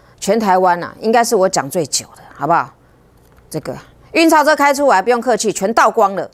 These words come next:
啊，打跌停啊！我的会员说好厉害，我不希望我卖掉打跌停啦。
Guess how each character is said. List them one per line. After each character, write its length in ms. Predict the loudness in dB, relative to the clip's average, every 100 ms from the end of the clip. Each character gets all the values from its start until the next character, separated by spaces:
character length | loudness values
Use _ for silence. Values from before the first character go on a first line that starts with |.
| _
啊， 80 | -10
打 180 | -2 -2
跌 220 | 0 -2
停 200 | -2 -14 -18 _
啊！ 480 | -20 -20 -20 -20 -20 _ _
我 100 | -6
的 60 |
会 140 | -2 -2
员 80 |
说 180 | 0 -2
好 140 | 0 -4
厉 180 | -6
害， 220 | -6 -8 -8 -6
我 80 | -2
不 100 | 0
希 140 | 0
望 100 | 0
我 80 | 0
卖 220 | 0 -2
掉 160 | 0 0
打 180 | 0 -6
跌 180 | -8 -12
停 240 | -12 -16
啦。 180 | -16 -18